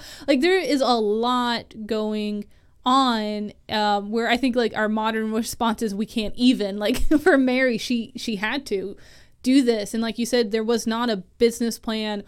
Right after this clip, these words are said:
or, or a, um, like, a Doctor Spock book she could read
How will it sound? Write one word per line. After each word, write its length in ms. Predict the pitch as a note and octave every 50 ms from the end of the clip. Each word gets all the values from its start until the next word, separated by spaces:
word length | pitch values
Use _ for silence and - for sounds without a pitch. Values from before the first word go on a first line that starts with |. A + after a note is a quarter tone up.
| - _ _ _ _
or, 540 | - - B3+ A3+ A3+ A3 A3 A3 A3 G#3 - -
or 280 | A3+ A3+ A3 A3 A3
a, 380 | G#3 G3 - - G3 F#3+ F#3 - -
um, 360 | G3 F#3+ F#3 F3+ F3+ F#3 - - -
like, 160 | - G#3 G#3
a 60 | G#3 G3
Doctor 340 | - A3+ A3 G#3+ - A#3+
Spock 520 | A3 - - - - A3+ A#3+ B3 B3 - -
book 220 | - A#3 A#3 -
she 160 | - - C#4
could 200 | C4+ - D#4 G#3+
read 380 | A#3 B3 C4 C4 B3+ B3+ B3 B3+